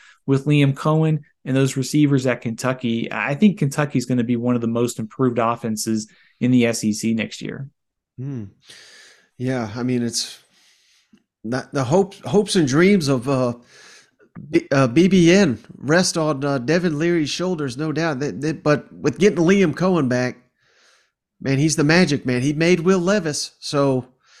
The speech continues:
Speaker 2: uh, it'll be kinda interesting to see, 'cause you gotta remember when Will Levis made it to Kentucky, he had more rushing attempts than passing attempts in his entire career. Now they're getting a guy with,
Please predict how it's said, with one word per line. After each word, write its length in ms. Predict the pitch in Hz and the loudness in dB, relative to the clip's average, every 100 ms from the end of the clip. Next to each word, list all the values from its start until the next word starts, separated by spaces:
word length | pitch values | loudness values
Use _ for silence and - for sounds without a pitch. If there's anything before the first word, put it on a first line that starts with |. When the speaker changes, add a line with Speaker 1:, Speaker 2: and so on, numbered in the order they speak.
| _ - | _ -6
Speaker 2:
uh, 220 | 131 135 | -2 -2
it'll 200 | 113 147 | -2 -2
be 180 | 135 165 - | -4 -6 0
kinda 200 | 190 175 | 2 4
interesting 400 | 170 175 180 170 | 4 2 0 2
to 80 | 135 | 4
see, 260 | - 180 165 | 4 4 2
'cause 180 | 147 | -2
you 80 | 151 | -2
gotta 180 | 226 165 | -2 0
remember 300 | 143 202 151 | 0 -2 -2
when 260 | 120 131 127 | -2 -2 -2
Will 160 | 202 | -2
Levis 460 | 175 180 156 120 - | 0 -2 -2 -8 -4
made 180 | 147 147 | -2 -2
it 80 | |
to 80 | - | -6
Kentucky, 640 | - 120 165 180 180 113 - - - | -8 -4 0 0 0 -4 -4 -20 -8
he 120 | - 233 | 2 4
had 160 | 208 | 4
more 240 | 151 139 85 | 2 0 -2
rushing 580 | 87 131 226 - 170 | -2 2 2 2 0
attempts 600 | 139 123 139 131 - - - _ _ - | -2 -2 -4 -4 -6 -12 -14 _ _ -6
than 140 | 120 | -6
passing 540 | 120 175 220 214 156 | 0 2 2 2 0
attempts 380 | 127 - 143 131 | -2 -2 -2 -2
in 80 | 131 | -2
his 220 | 127 117 | -2 -4
entire 420 | 117 - 180 185 | -6 -2 0 0
career. 560 | 160 151 143 190 165 139 - - _ | -2 -4 -2 0 0 -2 -12 -20 _
Now 180 | 139 190 | 0 2
they're 140 | 180 | 2
getting 240 | 143 160 123 | 0 -2 -2
a 80 | 131 | -4
guy 280 | 139 147 | -2 -2
with, 200 | 147 131 | -2 -4